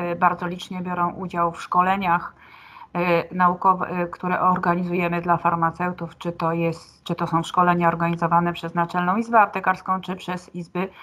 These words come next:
okręgowe. To zainteresowanie jest bardzo duże i z tego się bardzo cieszę. Farmaceuci, w przeciwieństwie do innych zawodów medycznych, bi-, chętnie biorą udział w szkoleniach, podnoszą swoje kwalifikacje, e, pod-, e, z-,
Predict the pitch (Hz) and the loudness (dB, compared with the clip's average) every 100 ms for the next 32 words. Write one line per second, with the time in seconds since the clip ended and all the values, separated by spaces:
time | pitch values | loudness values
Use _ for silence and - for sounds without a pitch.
0 | - - - 196 - 220 214 180 160 135 | -20 -20 0 2 2 0 6 6 6 -2
1 | 202 240 233 214 208 190 196 185 175 170 | -8 -4 -6 -6 -8 -8 -8 2 2 2
2 | 170 160 156 151 147 - 151 147 151 170 | -4 -8 -8 -8 -10 -14 -2 4 4 2
3 | 208 202 226 233 269 320 277 - 214 202 | -8 -8 -10 -6 -6 -4 -8 -10 -8 -8
4 | 190 185 180 175 170 - 165 165 196 202 | -8 -2 -2 -2 -10 -8 -8 -6 -4 -4
5 | 233 - - _ 208 196 185 196 190 - | -4 -12 -20 _ -2 0 -2 -2 -10 -10
6 | - 185 190 - _ _ 196 190 202 202 | -8 -6 -6 -10 _ _ -4 -2 -2 -2
7 | - 190 185 196 185 180 185 180 180 180 | -2 -4 -2 -2 -2 -2 0 0 0 -4
8 | 185 175 180 - 180 - - 190 190 - | -4 -2 -4 -4 -6 -6 -10 -6 -4 -2
9 | - 226 - 170 160 156 156 - 151 156 | 4 4 4 -6 -4 -2 -2 -2 -4 -4
10 | 156 - 170 185 214 185 175 170 165 165 | -4 -2 0 2 0 0 -2 -4 -4 -6
11 | - 170 165 - 151 151 160 - - - | -4 -6 -6 -4 -4 -4 -4 0 0 -2
12 | 208 190 185 - - - - _ 170 165 | -4 -4 -4 -12 -20 -20 -20 _ -2 0
13 | 160 170 - 175 170 160 160 156 | 2 0 -2 -4 -2 0 -2 -4